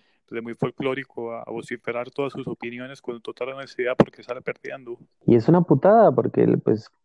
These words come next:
Speaker 2: ¿cuánta gente vive así? La mayoría, bro, y por eso reina la hipocresía y la estupidez.
Speaker 1: Pero bueno,
Speaker 2: Porque
Speaker 1: digamos,
Speaker 2: se
Speaker 1: en
Speaker 2: empieza como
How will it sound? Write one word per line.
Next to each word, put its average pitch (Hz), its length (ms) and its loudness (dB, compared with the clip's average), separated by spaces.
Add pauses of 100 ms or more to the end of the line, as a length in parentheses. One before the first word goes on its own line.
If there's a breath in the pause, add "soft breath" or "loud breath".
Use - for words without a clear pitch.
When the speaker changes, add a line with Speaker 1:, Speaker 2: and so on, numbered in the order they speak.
(140)
Speaker 2:
¿cuánta 160 320 2
gente 175 320 6
vive 170 200 8
así? 175 320 6
La 117 160 6
mayoría, 165 580 6
bro, 165 380 4
y 113 120 6
por 107 180 4
eso 120 240 4
reina 147 720 4
la 110 120 6
hipocresía 110 640 4
y 165 60 8
la 156 80 8
estupidez. 123 800 4 (420 loud breath)
Speaker 1:
Pero 147 120 4
bueno, 160 180 6
Speaker 2:
Porque 120 60 8
Speaker 1:
digamos, 156 280 0
Speaker 2:
se 135 60 4
Speaker 1:
en - 20 6
Speaker 2:
empieza 131 180 6
como 170 300 4